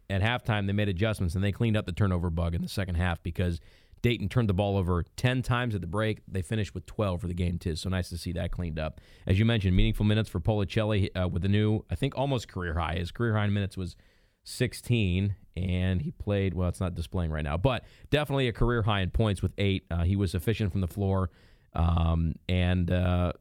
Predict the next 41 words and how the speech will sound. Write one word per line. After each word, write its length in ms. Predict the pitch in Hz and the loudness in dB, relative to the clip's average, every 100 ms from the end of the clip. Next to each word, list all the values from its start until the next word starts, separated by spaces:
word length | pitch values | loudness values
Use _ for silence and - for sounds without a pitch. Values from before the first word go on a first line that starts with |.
| - | -2
yeah, 160 | 120 107 | 0 2
I 20 | |
mean, 140 | 98 | 2
them 160 | 104 98 | 2 2
just 260 | 104 - - _ - | 0 -2 -8 _ -2
cleaning 260 | 117 113 | 0 2
things 260 | 110 113 95 | 2 2 2
up, 220 | 117 - | 0 -2
and, 180 | 208 - | -4 -2
you 120 | 101 | 0
know, 140 | 98 92 | 0 0
y-, 180 | 90 - | -2 -4
you 120 | 95 | -2
get 140 | 90 113 | 2 2
away 260 | 117 113 | 2 0
with 140 | 113 107 | 2 2
a 40 | |
win 120 | 113 | 2
at 120 | 113 - | 0 -2
Fordham, 260 | 120 120 | 0 0
and 100 | 107 | 0
that's 180 | 101 - | -2 -2
all 180 | 104 107 | -2 0
you 80 | 101 | 2
can 100 | 98 | 2
ask 240 | 87 - | 0 -4
for. 160 | 80 85 | -8 -2
Don't 180 | 113 | 0
lose 140 | 131 127 | 0 0
to 80 | 131 | 0
Fordham 320 | 143 131 120 | 0 0 0
because 300 | 104 113 98 - - - | 2 0 -2 -10 -20 -6
just 180 | 110 123 | -2 0
ask 180 | 123 117 | 0 0
the 80 | |
Richmond 360 | 117 113 120 110 | 0 2 2 2
Rams. 320 | 107 92 95 | 2 0 -4
People 340 | - - 139 127 | -6 -4 -2 0
don't 220 | 113 104 | 0 0
forget 340 | 104 95 95 | 0 0 0
that. 240 | 87 73 | -2 -6